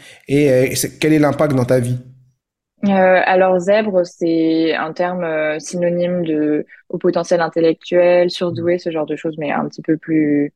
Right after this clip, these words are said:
Speaker 2: moins connoté, disons, donc que je préfère
Speaker 1: Mhm.
Speaker 2: utiliser, euh, publiquement. Et hypersensible, donc c'est le côté, euh, hypersensibilité, euh, enfin, j'ai, j'ai, j'ai beaucoup, beaucoup d'émotions qui se <laughs> bousculent au quotidien. Euh, je réfléchis énormément, euh, les pensées fusent tout le temps et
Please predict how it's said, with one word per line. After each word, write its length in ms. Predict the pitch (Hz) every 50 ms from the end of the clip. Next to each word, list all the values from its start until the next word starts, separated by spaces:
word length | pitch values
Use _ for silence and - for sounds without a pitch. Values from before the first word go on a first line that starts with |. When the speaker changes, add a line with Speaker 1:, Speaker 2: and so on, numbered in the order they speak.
| _
Speaker 2:
moins 380 | 175 175 180 180 190 190 185 185
connoté, 460 | 185 202 185 175 170 170 - 208 226
disons, 420 | 208 208 185 170 185 208 240 285 277
donc 140 | 220 185 -
que 80 | - 127
je 60 | -
préfère 240 | 110 170 - 175 196
Speaker 1:
Mhm. 60 | 190
Speaker 2:
utiliser, 520 | 185 - - 175 175 175 170 165 180 180 170
euh, 80 | 160
publiquement. 580 | 160 - - 175 175 175 - - 190 190 226 233 - - - - - - - _ _
Et 80 | - 180
hypersensible, 540 | 165 160 151 156 151 - 143 147 - 170 165
donc 160 | 160 151 -
c'est 80 | - 147
le 100 | 143 135
côté, 340 | - 143 - - 160 156 151
euh, 140 | 139 139 -
hypersensibilité, 1080 | - 160 170 165 - - 170 156 - 180 165 156 147 147 - - 160 160 160 156 151
euh, 760 | 123 123 127 104 113 90 85 85 67 62 58 50 52 65 53 - -
enfin, 120 | 139 147
j'ai, 200 | - - 147 139
j'ai, 160 | - - 139
j'ai 180 | 143 - - 156
beaucoup, 280 | - 190 185 - 233
beaucoup 240 | 208 - 190 - -
d'émotions 480 | 190 175 - 170 170 180 - 214 180 190
qui 160 | - - 208
se 340 | - - 277 214 185 - 254 - - - _ _
<laughs> 220 | _ - - -
bousculent 460 | 120 214 254 302 294 - - 320 311 285
au 60 | 254
quotidien. 600 | - 269 247 - - 240 214 208 240 247 254 277 - - - - - - _ _ -
Euh, 80 | 208 196
je 100 | 185 185
réfléchis 520 | 175 190 190 - - 208 202 - - 220
énormément, 720 | 202 196 196 196 196 202 202 202 202 208 214 220 226 226 214
euh, 260 | 190 175 170 170 175
les 160 | 180 180 180
pensées 400 | 175 - 185 196 202 - 208 208
fusent 260 | 208 - - 226 226
tout 120 | - - 208
le 80 | 202
temps 260 | - 220 220 233 233 220
et 220 | 185 165 165 170